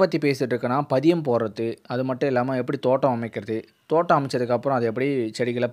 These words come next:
பாதுகாப்பது, இந்த மாதிரி சூப்பரான டிப்ஸ் எல்லாமே நம்ம சேனல்ல இருக்கு. மறக்காம சொன்னது எல்லாமே ஃபாலோ பண்ணிக்கங்க. அப்படி இந்த வீடியோ பிடிச்சிருந்தா ஒரு லைக் பண்ணுங்க, அப்படி பிடிக்கலனா பரவாயில்ல, ஒரு டிஸ்லைக் பண்ணிடுங்க. முக்கியமான விஷயம், கீழே ஒரு கமெண்ட் பண்ணிடுங்க, வீடியோ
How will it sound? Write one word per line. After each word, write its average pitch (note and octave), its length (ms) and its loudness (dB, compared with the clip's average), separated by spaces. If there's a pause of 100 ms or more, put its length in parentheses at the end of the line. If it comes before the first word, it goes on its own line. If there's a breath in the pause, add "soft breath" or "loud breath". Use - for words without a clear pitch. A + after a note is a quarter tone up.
பாதுகாப்பது, A2 480 -4 (1200)
இந்த F#3 240 4
மாதிரி F#3+ 280 4 (200)
சூப்பரான F3+ 400 2 (100)
டிப்ஸ் C#3+ 300 -4
எல்லாமே C#3 320 2
நம்ம A#2+ 240 -2
சேனல்ல A#2+ 360 -4
இருக்கு. A#2+ 340 -8 (100)
மறக்காம A#2+ 480 -6
சொன்னது B2 320 -4
எல்லாமே A#2+ 280 -2
ஃபாலோ A#2 280 -2
பண்ணிக்கங்க. G#2+ 340 -6 (420 loud breath)
அப்படி A#2 220 -2
இந்த A2+ 160 -6
வீடியோ G#3 200 6 (100)
பிடிச்சிருந்தா F3 380 2 (120)
ஒரு C#3+ 160 6
லைக் D3 240 2
பண்ணுங்க, C3 280 -2
அப்படி A2+ 240 -2
பிடிக்கலனா B2+ 440 0
பரவாயில்ல, A2+ 380 2
ஒரு A2+ 180 0
டிஸ்லைக் A#2 360 -2
பண்ணிடுங்க. G#2 380 -6 (800 soft breath)
முக்கியமான F#3 460 4
விஷயம், E3 300 0 (120)
கீழே C3 260 0
ஒரு A#2 160 0
கமெண்ட் A#2 280 -4
பண்ணிடுங்க, A#2+ 360 -2
வீடியோ B2+ 180 4